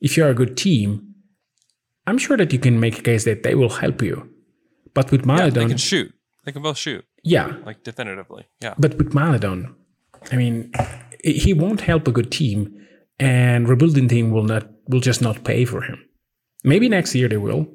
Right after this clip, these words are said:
Speaker 1: but this one, uh, it's
Speaker 2: Yeah.
Speaker 1: probably worth a second rounder.
Speaker 2: Yeah. Yeah, I think I agree with that.
Speaker 1: Bazley.
Speaker 2: What about Baze? What is Baze?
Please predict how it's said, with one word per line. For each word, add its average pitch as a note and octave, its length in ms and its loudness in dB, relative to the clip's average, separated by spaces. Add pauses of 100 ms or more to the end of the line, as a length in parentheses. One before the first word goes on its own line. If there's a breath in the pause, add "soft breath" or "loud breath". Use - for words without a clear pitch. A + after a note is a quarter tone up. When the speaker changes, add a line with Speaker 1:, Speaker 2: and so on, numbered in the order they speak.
(120)
Speaker 1:
but A#2+ 100 0
this C3+ 200 2
one, A2 360 -2
uh, - 140 -10
it's A2+ 140 -2
Speaker 2:
Yeah. - 60 -6
Speaker 1:
probably A2 220 -2
worth A2+ 340 -6 (120)
a - 40 -10
second A2+ 300 -4
rounder. F#2 440 -8 (1200 loud breath)
Speaker 2:
Yeah. F2+ 220 -10 (960)
Yeah, - 220 -18 (280)
I F2+ 140 -16
think - 300 -20
I - 40 -20
agree G1+ 280 -20
with - 100 -16
that. - 360 -16
Speaker 1:
Bazley. D3 200 4
Speaker 2:
What F#3 140 2
about E3 100 0
Baze? G2 500 -4 (460)
What C#3+ 140 -6
is C3+ 140 -6
Baze? - 440 -10